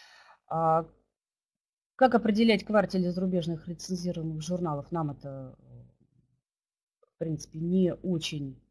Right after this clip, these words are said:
а, необходимо. Для нас достаточно вот той информации, а, которая есть. Ну, если кому-то это будет,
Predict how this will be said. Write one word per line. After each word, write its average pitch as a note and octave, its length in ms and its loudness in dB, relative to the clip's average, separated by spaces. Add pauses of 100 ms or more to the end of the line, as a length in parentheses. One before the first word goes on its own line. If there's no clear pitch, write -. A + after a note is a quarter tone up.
(140)
а, C3+ 520 -20 (840)
необходимо. B3 760 0
Для F#3+ 200 0
нас E3+ 180 -2
достаточно D#3 540 -8
вот D#3 100 -8
той D3+ 140 -8
информации, C3+ 800 -14 (500)
а, C3 280 -18
которая D#3+ 580 -6
есть. E4 340 -8 (4000)
Ну, C4+ 120 -4
если G3+ 500 0
кому-то F#3 380 2
это D3+ 220 -8
будет, D#3 420 -12